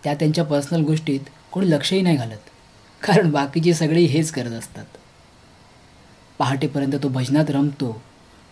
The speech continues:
काळा वाटाण्याची उसळ, वडे आणि खूप सारी चाय खाऊन घरी येतो आणि मग ब्रह्मानंदी लीन होतो. गणेशोत्सव म्हणजे मालवणी माणसाची स्वर्ग गाठण्याची शिडी असते. वर सांगितलेल्या आणि तशा बऱ्याच गोष्टी तो करतो.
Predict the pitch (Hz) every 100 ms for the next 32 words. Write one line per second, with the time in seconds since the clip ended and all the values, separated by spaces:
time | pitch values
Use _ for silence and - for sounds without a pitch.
0 | - 135 139 143 135 143 143 143 143 -
1 | 143 123 123 - 123 151 147 120 - 143
2 | 170 175 208 - 180 185 170 170 165 170
3 | 165 131 147 131 101 - - - - -
4 | - - - - 147 147 135 127 147 151
5 | 151 151 127 131 107 - - - - -
6 | - - 147 170 202 214 - 214 208 214
7 | 196 175 190 190 175 170 190 160 170 -
8 | 151 190 190 175 196 202 170 156 143 -
9 | - 95 - - - - - - - _
10 | - 131 156 160 143 156 156 147 123 110
11 | 127 - 139 156 143 165 160 143 180 202
12 | 190 190 202 185 135 117 147